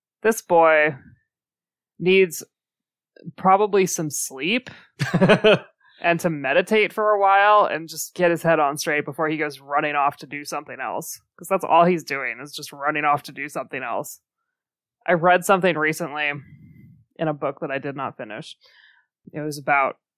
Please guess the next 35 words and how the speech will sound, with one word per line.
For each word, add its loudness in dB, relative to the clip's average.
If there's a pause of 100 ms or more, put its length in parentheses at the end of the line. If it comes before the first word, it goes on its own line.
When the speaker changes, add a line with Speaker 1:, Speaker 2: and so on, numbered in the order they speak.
(420)
Speaker 1:
it 0
was -2
a -10
book -8
about -2
<laughs> 0
anxiety. 2 (160)
<laughs> 2 (760)
But 6
one 4
of -2
the -2
things -2
that -4
was -4
said 0
was, -10
like, -6 (320)
sometimes 2 (180)
you -2
don't 2
need -4 (100)
to -2 (260)
follow 2
the -8
line -2
of -8
thinking -8
of -4
"don't -2
just -6
stand -2
there, -2
do -6
something." -2